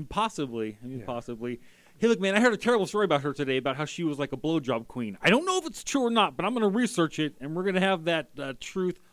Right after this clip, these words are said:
Speaker 1: on the air next week.
Speaker 2: Oh, wait, I, nobody wants to know that.
Speaker 1: Yeah, I, I, dude, I wanna know that, man, because I stood really close to her on stage once. Like, um, I was used in the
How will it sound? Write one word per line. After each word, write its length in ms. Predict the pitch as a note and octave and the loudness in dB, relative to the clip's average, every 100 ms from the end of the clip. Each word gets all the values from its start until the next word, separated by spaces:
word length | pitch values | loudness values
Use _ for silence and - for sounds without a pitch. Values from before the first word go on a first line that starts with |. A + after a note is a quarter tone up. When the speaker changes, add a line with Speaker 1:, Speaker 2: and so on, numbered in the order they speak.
| _ | _
Speaker 1:
on 240 | G3+ B3 A#3+ | 0 2 2
the 220 | G#3 F3 | 0 2
air 180 | D#3+ D3+ | 2 2
next 320 | E3 F3 - | 2 0 -2
week. 320 | D#3+ D3+ B2 - - | -2 -2 -2 -8 -10
Speaker 2:
Oh, 60 | F#3 | -2
wait, 200 | G3 F3+ | 0 0
I, 140 | F3 F3 | -2 -2
nobody 400 | F3+ G3+ G3+ F#3 | -2 -2 -2 -4
wants 340 | D3+ D3 - | -4 -6 -8
to 60 | B2+ | -12
know 280 | B2 A#2 A2+ | -8 -6 -8
that. 420 | F#2+ C#2 - - D#3 | -10 -14 -20 -20 -14
Speaker 1:
Yeah, 160 | F3+ G#3 C3+ C3+ | -12 -12 -14 -12
I, 140 | D#3+ - | -10 -2
I, 120 | E3 | 0
dude, 280 | F3 F#3 F3+ | 0 -2 0
I 60 | E3 | 0
wanna 260 | E3+ D#3 | 0 -4
know 160 | C3+ D3 | -4 -2
that, 160 | C3 G#2+ | -4 -6
man, 240 | G#2 G#2 - - | -8 -12 -12 -4
because 200 | D#3+ E3+ | 0 0
I 100 | F#3+ | 0
stood 280 | B3 E3+ | -2 -2
really 200 | D3+ F3+ | 2 2
close 260 | D#3+ D#3 E3 | 2 -2 -4
to 140 | - B2+ | -6 -8
her 80 | B2+ | -6
on 120 | A#2 | -8
stage 360 | - C3 C3 A2 | -6 -6 -6 -8
once. 340 | F2+ - - | -14 -16 -14
Like, 260 | G#2 G2+ A2 | -14 -12 -8
um, 220 | G#2+ A#2 - - | -8 -10 -14 -4
I 100 | E3+ | 0
was 240 | A3+ A3 D3 | 2 0 -2
used 500 | F#3 F#3+ E3+ D#3 - | -2 -2 -2 -6 -8
in 520 | C3+ C3+ C3 B2+ B2 | -8 -6 -6 -8 -8
the 380 | A#2+ A#2+ A2 | -8 -6 -6